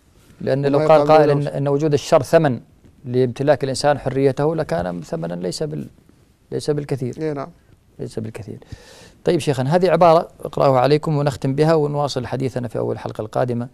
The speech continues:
Speaker 1: آه، يقول: "مقتضى كلام الملاحدة في قضية الشر هو أن يكون الإله مخفورا برغبات الخلق، فلا يفعل ما يتجاوز عقولهم،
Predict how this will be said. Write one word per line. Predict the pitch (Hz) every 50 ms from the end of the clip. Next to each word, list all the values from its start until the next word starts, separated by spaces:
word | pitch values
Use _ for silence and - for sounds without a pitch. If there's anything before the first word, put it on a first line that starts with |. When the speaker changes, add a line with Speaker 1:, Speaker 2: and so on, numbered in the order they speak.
| _ _ _ _ _ _ _ _ _ -
Speaker 1:
آه، | - 131 127 123 123
يقول: | - - 139 139 - 190 185
"مقتضى | 180 156 - - 180 170 160 147
كلام | - 151 160 160 156
الملاحدة | 147 139 139 143 151 139 - 135 127 120
في | - 123
قضية | 123 - 127 123 135 127 117 -
الشر | 113 - - 123 110 110
هو | 113 123 131
أن | 131 131
يكون | 131 127 - 151 147 139
الإله | 131 127 131 131 143 156 147 117
مخفورا | 131 127 123 - - - - 143 143 143 143 147 156 165 165 156 -
برغبات | 131 127 123 120 117 123 123 131 120 -
الخلق، | 113 - - 110 110 - - - _ _ _ _ _ _ _ _ _
فلا | - 131 127 127 135 143
يفعل | 139 - 139 139 131
ما | 131 127 123
يتجاوز | 113 120 113 131 131 123 123 113
عقولهم، | 117 110 104 107 - 127 120 117 120 127 151